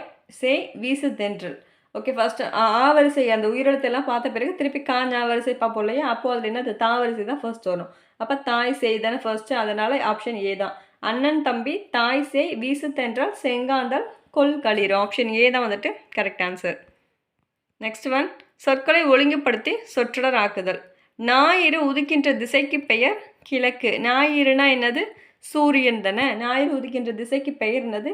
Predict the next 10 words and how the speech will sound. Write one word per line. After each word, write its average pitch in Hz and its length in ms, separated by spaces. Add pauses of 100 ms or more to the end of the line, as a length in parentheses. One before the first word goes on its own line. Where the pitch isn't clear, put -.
(120)
கிழக்கு. 220 440
சொற்களை 220 360
வந்து 240 200 (340)
மாத்தி 247 240
மாத்தி 254 260
கொடுத்துருக்காங்க, 226 500
கரெக்ட் 226 320
ஆர்டர். 185 420 (920)
ஆப்ஷன் 226 500
ஏ. 202 80